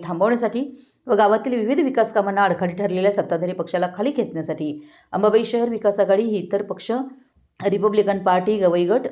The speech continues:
कॉम्रेड गट, शिवसेना, उद्धव बाळासाहेब ठाकरे, राष्ट्रवादी, शरद पवार गट या पक्षांची मोठ बांधण्यासाठी आज हुपरी अंबाबाई शहर विकास आघाडी यांची बैठक हुपरीतील पॉप्युलर हॉलमध्ये घेण्यात आली.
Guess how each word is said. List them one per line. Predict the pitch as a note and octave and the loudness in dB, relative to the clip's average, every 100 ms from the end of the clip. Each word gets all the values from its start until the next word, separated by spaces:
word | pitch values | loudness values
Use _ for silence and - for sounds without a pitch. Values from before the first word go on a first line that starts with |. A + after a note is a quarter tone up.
| - | -2
कॉम्रेड | F3+ F3+ F3+ F#3+ | 0 4 2 4
गट, | A3+ G#3 | 0 -2
शिवसेना, | F#3 E3 F3+ F3+ B3 - _ _ _ - | -6 -6 -4 -4 -4 -8 _ _ _ -6
उद्धव | F#3 E3+ | 2 4
बाळासाहेब | E3+ E3+ E3+ E3 | 4 2 0 -2
ठाकरे, | F3 - A3+ - | -4 0 -2 2
राष्ट्रवादी, | F3 F3 F#3 F#3 F#3+ | 0 0 0 0 0
शरद | F#3 E3 | 0 0
पवार | E3 E3+ F3+ | 0 0 0
गट | F#3 A#3 | 0 0
या | F#3 | 0
पक्षांची | E3 D#3 - G#3 G#3 | 0 -2 -2 -2 -2
मोठ | F3 F3+ | -4 -2
बांधण्यासाठी | F3 F3 G3+ G3+ D#3 D3+ - _ _ _ - | -2 -2 -4 -6 -8 -10 -10 _ _ _ 0
आज | G3+ G#3 | 0 0
हुपरी | - A#3+ | -4 2
अंबाबाई | C4+ A3+ G#3 G#3+ | 4 4 4 2
शहर | G#3 G3+ | 2 2
विकास | F#3+ F#3 F#3 | 0 -2 -2
आघाडी | F3+ F3+ A3+ | 0 0 0
यांची | G#3 F#3 F#3 | -2 -4 -4
बैठक | E3+ E3 F3 C3+ - _ _ - | -4 0 -2 -2 -10 _ _ -2
हुपरीतील | G3+ A3+ B3 C4 | 0 0 0 0
पॉप्युलर | G3 F#3 G3+ G3 | 0 2 4 2
हॉलमध्ये | G3 D#3 D#3 D#3 G#3 | 4 0 0 -2 -4
घेण्यात | F#3 D3+ | -2 -4
आली. | D3 D3 - | -4 -8 -12